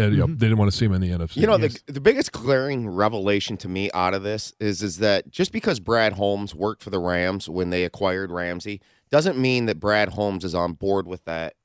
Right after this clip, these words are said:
Speaker 2: Right.
Speaker 3: philosophically.
Speaker 2: Exactly.
Speaker 3: I'm happy they didn't go after him. I was never really on board about doing this. I thought they had had to give up eighteen.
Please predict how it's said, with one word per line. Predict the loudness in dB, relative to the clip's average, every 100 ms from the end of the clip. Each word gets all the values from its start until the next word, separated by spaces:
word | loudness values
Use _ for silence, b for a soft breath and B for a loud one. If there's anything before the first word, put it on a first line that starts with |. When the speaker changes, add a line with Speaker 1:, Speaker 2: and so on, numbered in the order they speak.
| 0
Speaker 2:
Right. | 2
Speaker 3:
philosophically. | 2 2 2 0 0 -6 -8 -10 -8
Speaker 2:
Exactly. | -6 -2 2 2
Speaker 3:
I'm | 2
happy | 2 2 2 0
they | 2
didn't | 0 0
go | 0 0
after | 0 -2
him. | -2
I | 0
was | 0
never | 0 0 0 0
really | 0 0 0
on | -2
board | -2 -2 -2
about | -2 -4
doing | -4 -4 -2
this. | -6 -8 _ _ _
I | 0
thought | 2 2
they | 2
had | 0
had | 0
to | -4
give | -4 -2
up | -4 -6 _ -6
eighteen. | -4 -4 -4 -4 -4